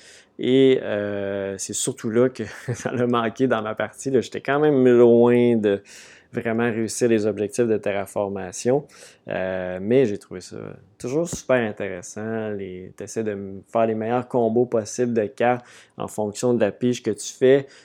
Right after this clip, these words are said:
Euh, faudrait que j'aille revoir. Je pense qu'il y avait une variante pour drafter en solo. Parce que là, je, je suis allé juste qua-, quatre cartes à la fois. Puis c'est sûr qu'il y a tellement de cartes que tu les vois pas toutes passer. Donc, euh, des fois, il y aurait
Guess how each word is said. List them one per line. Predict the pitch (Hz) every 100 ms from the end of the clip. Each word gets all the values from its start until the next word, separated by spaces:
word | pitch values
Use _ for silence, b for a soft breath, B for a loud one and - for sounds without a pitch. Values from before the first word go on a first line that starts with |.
| B 104
Euh, | 104 110 110 113 110 107
faudrait | 113 135
que | 165
j'aille | 139
revoir. | 120 117 123 143
Je | -
pense | 160
qu'il | -
y | 117
avait | 113
une | 110 107 107
variante | 110 107 110 113 120
pour | - 95
drafter | 120 107 101 - - 120
en | 107
solo. | 98 104 101 120 b b
Parce | _
que | 110
là, | 113
je, | 110 - -
je | -
suis | 104
allé | 110
juste | 110 131 131 _
qua-, | 127 104 98 80 85 87 -
quatre | 113 -
cartes | 135 -
à | 113
la | 101
fois. | - 131 139
Puis | 101 - b b
c'est | -
sûr | 139
qu'il | 139
y | 104
a |
tellement | 127 123 117
de | 107
cartes | 120 127
que | 107
tu | 95
les |
vois | 98 113 110
pas | 127
toutes | 110 147 - -
passer. | 123 107 98 - 139 - B B B -
Donc, | 113 113 107 113
euh, | 107
des | 101 101
fois, | - 123 127
il | 117 101 92
y | 92
aurait | 92